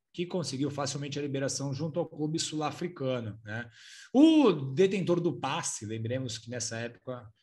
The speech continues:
tinha ainda a lei do passe, nunca foi divulgado quem era o detentor do passe, tanto do Kennedy quanto do Arthur, mas a imprensa especulava que poderia ser sim a empresa do Pelé, a Pelé Esportes e Marketing,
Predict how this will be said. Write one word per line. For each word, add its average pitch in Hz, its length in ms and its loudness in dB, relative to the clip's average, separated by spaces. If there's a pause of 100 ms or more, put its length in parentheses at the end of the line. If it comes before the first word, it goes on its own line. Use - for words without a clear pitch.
tinha 123 400 -4
ainda 127 260 2
a 117 40 0
lei 120 120 -2
do 113 120 -2
passe, 113 480 -6 (400)
nunca 277 380 4
foi 254 280 2
divulgado 170 760 2 (220)
quem 143 140 0
era 135 160 4
o - 20 0
detentor 127 340 0
do 123 80 -4
passe, 120 400 -4
tanto 139 220 -4
do 160 160 -4
Kennedy 135 380 -2
quanto 127 260 -8
do 214 160 0
Arthur, 147 340 0 (480)
mas 190 440 6
a 175 160 2
imprensa 185 400 2
especulava 175 760 2
que 135 140 -6
poderia 139 400 2
ser 156 240 0
sim 160 320 -2
a 160 40 -4
empresa 147 540 2
do 147 160 0
Pelé, 151 560 0
a 127 120 -2
Pelé 113 340 -2
Esportes 110 460 -6
e 135 100 -6
Marketing, 135 720 -4